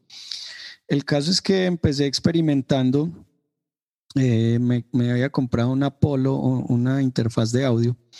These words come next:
pero no la estaba utilizando en nada porque, pues, por las giras no mantenía en casa, no estaba grabando nada, no podía mezclar nada. Entonces yo dije, "¿cómo puedo utilizar esta Apollo en,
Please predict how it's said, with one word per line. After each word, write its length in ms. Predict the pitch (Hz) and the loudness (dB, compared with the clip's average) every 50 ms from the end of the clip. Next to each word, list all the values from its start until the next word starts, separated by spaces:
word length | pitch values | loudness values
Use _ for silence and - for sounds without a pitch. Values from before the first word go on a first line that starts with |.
| - - - - - - - _ | -14 -12 -12 -12 -12 -16 -16 _
pero 200 | - 208 180 165 | -2 0 0 0
no 120 | 147 139 131 | 0 0 0
la 100 | 131 143 | 0 0
estaba 220 | 143 - 151 143 | 0 0 0 0
utilizando 540 | 143 139 - 127 120 120 120 120 117 117 123 | -2 0 0 0 0 2 2 0 0 0 0
en 100 | 123 123 | 0 0
nada 180 | 131 143 156 151 | 0 0 0 0
porque, 440 | 139 123 120 - 120 113 113 117 113 | -2 -4 -2 -2 -2 0 0 -2 -4
pues, 260 | - - 123 117 - | -4 -4 -6 -4 -2
por 140 | - 127 120 | -2 -2 0
las 160 | 120 117 113 | 0 0 -2
giras 360 | - - 120 117 120 123 127 | 0 0 0 0 0 0 0
no 140 | 131 131 131 | 0 0 0
mantenía 420 | 131 127 120 - 113 113 117 113 | 0 -2 0 -2 0 0 2 0
en 80 | 113 117 | 0 -2
casa, 440 | - - 147 147 147 143 - 143 131 | 0 0 0 2 2 0 0 0 0
no 100 | 123 117 | 0 0
estaba 260 | 120 - 127 123 123 | 0 0 0 0 0
grabando 440 | 117 117 113 113 113 107 107 117 113 | 2 0 0 2 2 0 0 0 0
nada, 500 | 113 127 143 151 147 143 139 135 131 123 | 0 0 0 0 0 0 0 0 0 0
no 180 | 120 120 117 | 0 0 0
podía 440 | 113 - - 123 123 123 123 120 123 | 0 0 0 0 0 0 0 0 0
mezclar 460 | 123 117 110 - - - 120 117 117 | 0 0 0 -2 0 0 0 0 0
nada. 440 | 131 143 151 143 139 135 131 139 143 - _ _ - - - - - - - - _ _ - - _ | 0 0 0 2 2 0 0 -2 -4 -10 _ _ -20 -20 -18 -18 -18 -20 -20 -20 _ _ -20 -20 _
Entonces 300 | - - 123 120 127 123 | -2 0 0 0 0 0
yo 100 | 131 131 | 0 0
dije, 220 | 127 127 117 120 117 | 0 2 0 0 0
"¿cómo 280 | - - 123 120 123 131 | 0 0 0 0 0 -2
puedo 300 | _ - 143 143 143 139 | _ 0 0 0 2 0
utilizar 420 | 139 - - 117 113 117 120 110 | -2 0 0 0 0 2 0 0
esta 240 | 117 127 - - 127 | 0 -2 -2 -2 -2
Apollo 580 | 123 - - - 139 127 127 131 127 131 - _ - | -4 0 -2 -2 0 0 0 0 -2 -2 -4 _ -4
en, 360 | - 117 113 107 110 113 - | -2 0 0 0 -2 -4 -6